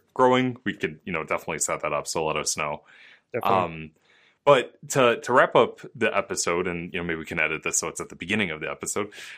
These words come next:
Speaker 1: Uh, <laughs> Cameron, uh, I think Co-, Covey? Co-, Covey? I think Covey. Um, so ba-, my, the last episode we did, I did a recap of my, um,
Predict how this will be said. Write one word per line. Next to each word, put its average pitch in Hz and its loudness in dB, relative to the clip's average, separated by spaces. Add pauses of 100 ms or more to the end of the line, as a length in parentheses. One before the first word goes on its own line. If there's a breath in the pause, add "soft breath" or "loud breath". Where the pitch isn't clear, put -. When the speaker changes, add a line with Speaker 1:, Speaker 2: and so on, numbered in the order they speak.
(160 loud breath)
Speaker 1:
Uh, 123 8
<laughs> - 0
Cameron, 147 2
uh, 95 4 (240)
I 110 2
think - -8 (240)
Co-, - -2
Covey? 202 0 (220)
Co-, - -2 (140)
Covey? 107 -2
I 113 0
think 95 -6
Covey. 80 -4 (800 loud breath)
Um, 101 4 (380)
so 147 6
ba-, 147 2
my, 139 6
the 143 2
last 143 6
episode 127 2
we 104 2
did, 95 2
I 95 4
did 95 0
a 92 4
recap 92 0
of 87 -4
my, 85 0
um, 78 -2